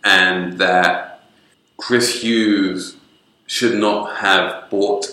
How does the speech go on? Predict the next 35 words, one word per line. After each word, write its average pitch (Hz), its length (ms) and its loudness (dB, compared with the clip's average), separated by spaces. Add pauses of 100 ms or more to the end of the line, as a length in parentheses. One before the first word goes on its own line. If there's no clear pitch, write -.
it 82 300 -6
if 90 140 -12
he 95 120 -10
didn't 87 440 -10
want 92 320 -12
that. - 320 -10
If - 80 -20
he 110 180 -8
wanted 117 360 -4
to 107 120 -14
create 101 280 -2
something 87 400 -10
brand 85 340 -6
new 50 160 -10
and - 180 -18
different, - 420 -16 (520)
then 101 180 0
he 98 100 -8
should 92 200 -4
have - 160 -6
created 85 340 -4
something 80 340 -14
brand - 280 -10
new - 160 -12
and - 100 -20
different. - 380 -16
What 92 120 -14
you 104 180 -10
don't 107 320 -2
do 82 340 -4 (560)
is 87 400 0
buy 90 640 2
this 85 480 -4
storied 85 720 -2
old 82 540 -4